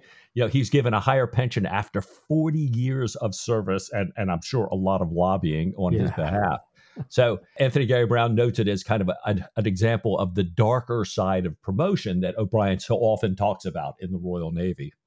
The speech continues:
Speaker 2: Right. And, uh, they go on and, uh, give us a little bit more context before we get deeper into the, the, the, the big news that they're gonna talk about here. They're talking about the deaths of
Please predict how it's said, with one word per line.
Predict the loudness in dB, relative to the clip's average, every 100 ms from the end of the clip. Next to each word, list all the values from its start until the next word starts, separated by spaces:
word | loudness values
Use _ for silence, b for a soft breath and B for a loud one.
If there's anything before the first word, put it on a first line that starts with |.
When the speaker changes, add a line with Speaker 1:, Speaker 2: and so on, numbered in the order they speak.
| _ _ _ _ _
Speaker 2:
Right. | -10 -4 -4 -6 _ _ _ _ _ _ -2
And, | 0 2
uh, | 2 2 0 -6 -18 -18 _ _ _
they | 2
go | 4 4 4 4
on | 4 4 4 0 0
and, | 2 2 2 0 2
uh, | 2 4
give | 4
us | 4
a | 4
little | 4
bit | 4
more | 4 2
context | 2 2 2 0 0
before | 0 2 2
we | 4
get | 2 2
deeper | 0 2
into | 0 2
the, | 2 0 -2 B B
the, | 0 0 4
the, | 2
the | 2 2 4
big | 6 4 4
news | 4 4 4
that | 2
they're | 2
gonna | 0
talk | 0 0 0
about | -2 0
here. | 0 -2 -4 B B
They're | -2
talking | 2 2 8 10
about | 10 8
the | 6
deaths | 6 4 2 -10 _ b b b _ 2
of | 6 6 4